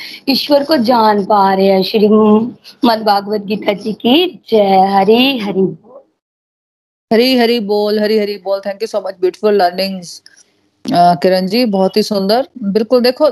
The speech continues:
Speaker 2: सिंपल सी बात है, अगर भगवान ही खुद ही यहाँ पे श्लोक में देखो बता रहे हैं कि भाई, मैं जब भी भक्तों को मेरी जरूरत होती है ना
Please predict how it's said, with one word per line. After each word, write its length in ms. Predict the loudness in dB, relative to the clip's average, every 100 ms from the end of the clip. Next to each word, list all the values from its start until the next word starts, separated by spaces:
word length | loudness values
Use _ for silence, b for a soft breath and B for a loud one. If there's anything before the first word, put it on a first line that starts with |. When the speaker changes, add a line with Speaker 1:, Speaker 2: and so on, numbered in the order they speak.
| -2
Speaker 2:
सिंपल 320 | -4 0 0 0
सी 120 | 0
बात 320 | 0 -2 -2
है, 120 | -6
अगर 240 | -6 -6 -4
भगवान 420 | -2 0 0 0
ही 60 |
खुद 300 | -6 -6 -4
ही 140 | -4 -2
यहाँ 180 | -4 -2
पे 220 | -2 -2
श्लोक 360 | -4 -2 -2 -2
में 120 | -2
देखो 260 | -2 -2 -6
बता 280 | -2 -2 0
रहे 160 | -2
हैं 200 | -4 -10 _ _ _ _ _ _ -8
कि 80 | 0
भाई, 200 | 2 2
मैं 380 | 0 0 -4 -10 _ -4
जब 240 | -2 0
भी 300 | 0 -2 -4 _ _ -10
भक्तों 420 | -4 -4 0 0 0
को 120 | 0
मेरी 260 | 0 -2
जरूरत 340 | -2 0 0 -2
होती 320 | -6 -4 -2 -2
है 120 | -2
ना 160 | -10